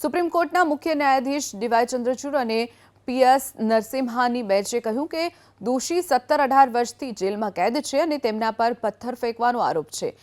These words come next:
એવામાં તેમને જામીન પર છોડવા અંગે વિચાર કરી શકીએ છીએ. જેનો વિરોધ કરતા સરકાર વતી હાજર સોલિસિટર જનરલ તુષાર મહેતાએ કહ્યું કે પથ્થરબાજોની ગોધરાકાંડમાં ગંભીર ભૂમિકા છે. આ માત્ર પથ્થરબાજો નથી,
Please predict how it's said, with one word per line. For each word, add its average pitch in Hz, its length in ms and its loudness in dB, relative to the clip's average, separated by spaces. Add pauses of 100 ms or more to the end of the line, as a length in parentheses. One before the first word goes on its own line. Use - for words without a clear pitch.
(200)
એવામાં 240 320 4
તેમને 240 360 -2
જામીન 202 340 0
પર 247 140 -2
છોડવા 214 360 0
અંગે 214 200 -4
વિચાર 190 360 -2
કરી 233 180 -8
શકીએ 202 400 -10
છીએ. - 260 -14 (440)
જેનો 254 200 4
વિરોધ 262 260 2
કરતા 285 320 2
સરકાર 247 520 0
વતી 247 400 -2
હાજર 220 520 0 (340)
સોલિસિટર 254 680 0
જનરલ 214 360 -2
તુષાર 220 420 0
મહેતાએ 240 340 -2
કહ્યું 285 260 -6
કે 302 180 -6
પથ્થરબાજોની 269 840 -2
ગોધરાકાંડમાં 220 760 0 (120)
ગંભીર 190 360 0
ભૂમિકા 254 400 0
છે. 208 340 -4 (260)
આ 220 80 2
માત્ર 226 320 4
પથ્થરબાજો 254 680 4
નથી, 233 500 -2